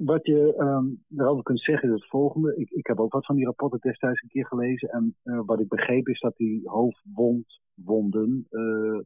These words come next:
toch wel wezen op, op een, een harde inslag van iets. Het was niet zo even op een stoepje vallen.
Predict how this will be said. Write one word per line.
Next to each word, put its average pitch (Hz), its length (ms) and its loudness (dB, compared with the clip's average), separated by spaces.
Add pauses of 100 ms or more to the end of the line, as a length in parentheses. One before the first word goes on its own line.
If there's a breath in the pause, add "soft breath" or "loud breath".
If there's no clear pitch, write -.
(120)
toch 123 180 0
wel 117 420 2
wezen 113 360 2
op, 117 180 -4
op 113 220 -8
een, 110 420 -6
een 107 120 -6
harde 190 300 -2
inslag - 480 -4
van 101 160 -8
iets. 90 160 -16
Het 104 100 -12
was 104 160 -6
niet 127 160 -2
zo 123 140 -2
even 120 260 0
op 107 100 -2
een 113 60 -6
stoepje - 340 -6
vallen. 90 380 -8